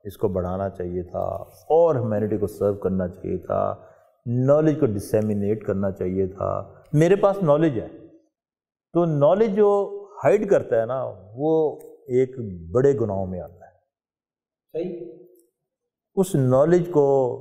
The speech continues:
Speaker 1: अल्लाह के बंदों तक पहुंचाना चाहिए।
Speaker 2: नॉलेज sharing।
Speaker 1: उसको
Speaker 2: सर,
Speaker 1: पहुंचाना
Speaker 2: किताब
Speaker 1: चाहिए।
Speaker 2: कौन सी पढ़ी? आपने बहुत कुछ पढ़ा होगा, राइट? ढेर सारी
Speaker 1: सर,
Speaker 2: किताबें
Speaker 1: मैंने इस
Speaker 2: हैं,
Speaker 1: दफ़ा,
Speaker 2: तो library है।
Speaker 1: हाँ, इस दफ़ा ना मैंने, जो है ना, सबसे पहले किताब तो कुरान पाक का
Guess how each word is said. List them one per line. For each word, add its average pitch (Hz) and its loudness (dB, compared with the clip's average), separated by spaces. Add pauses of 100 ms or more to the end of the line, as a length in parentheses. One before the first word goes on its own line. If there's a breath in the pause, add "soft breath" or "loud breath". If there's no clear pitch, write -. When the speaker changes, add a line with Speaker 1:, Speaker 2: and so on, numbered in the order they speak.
(420)
Speaker 1:
अल्लाह 123 0
के 127 -6
बंदों 107 -4
तक 131 -6
पहुंचाना 101 -6
चाहिए। 85 -16 (520)
Speaker 2:
नॉलेज 151 -6
sharing। 160 -8 (380)
Speaker 1:
उसको 117 -6
Speaker 2:
सर, - -10
Speaker 1:
पहुंचाना 190 -2
Speaker 2:
किताब 180 0
Speaker 1:
चाहिए। 185 -6
Speaker 2:
कौन 151 -8
सी 147 -12
पढ़ी? 147 -8
आपने 175 -4
बहुत 180 -6
कुछ 175 -10
पढ़ा 165 -6
होगा, 151 -4 (560)
राइट? 160 -6
ढेर 139 -8
सारी 160 -8
Speaker 1:
सर, - -
Speaker 2:
किताबें 196 2
Speaker 1:
मैंने 180 4
इस 170 0
Speaker 2:
हैं, 170 4
Speaker 1:
दफ़ा, 180 4
Speaker 2:
तो 208 -10
library 190 -8
है। 175 -8
Speaker 1:
हाँ, 123 -2
इस 180 2
दफ़ा 196 2
ना 196 -2
मैंने, 160 0
जो 123 4
है 135 4
ना, 147 2
सबसे 139 -4
पहले 131 0
किताब 117 -2
तो 135 -4
कुरान 113 -2
पाक 98 -4
का 98 -2